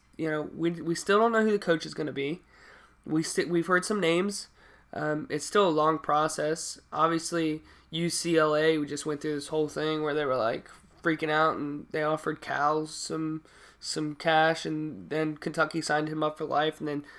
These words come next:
they, they reached Mick, and they're like, "You know what? He is a solid coach." And personally, I don't think Mick matches that lifestyle. I don't. What do you think? I don't think, I don't think Mick is, you know, cohe-, or is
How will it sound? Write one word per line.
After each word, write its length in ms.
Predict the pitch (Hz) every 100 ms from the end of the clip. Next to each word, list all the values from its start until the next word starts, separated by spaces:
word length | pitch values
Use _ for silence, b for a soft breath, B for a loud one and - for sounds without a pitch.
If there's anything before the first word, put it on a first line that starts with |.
| B B -
they, 280 | 160 165 -
they 160 | 175
reached 300 | 175 190 180
Mick, 220 | 175 196 202
and 100 | 175
they're 100 | 165
like, 220 | 156 156
"You 80 | 170
know 100 | 185
what? 80 | 180
He 120 | 190
is 140 | 190
a 80 | 185
solid 320 | 170 170 165
coach." 280 | 156 185 151
And 200 | 175 160 - B 165 143 -
personally, 400 | - 233 - 220
I 180 | 175 156
don't 180 | 339 330
think 200 | 180 156
Mick 480 | 156 156 175 - -
matches 440 | 143 147 151 160 147
that 180 | 131 -
lifestyle. 580 | 143 202 - 60 - - -
I 100 | 170
don't. 340 | 269 180 - 151
What 120 | 247
do 60 |
you 140 | 226 214
think? 220 | 185 131
I 100 | 151
don't 180 | 254 233
think, 200 | 185 156
I 100 | -
don't 140 | 269 302
think 160 | 180
Mick 220 | 160 175 - - - - 139 - B B B B 143 B - -
is, 280 | 143 147 143 - _ - - 143
you 100 | 151
know, 200 | 143 143 - b b b b -
cohe-, 360 | 190 170 180
or 300 | 156 156 143 -
is 320 | 156 143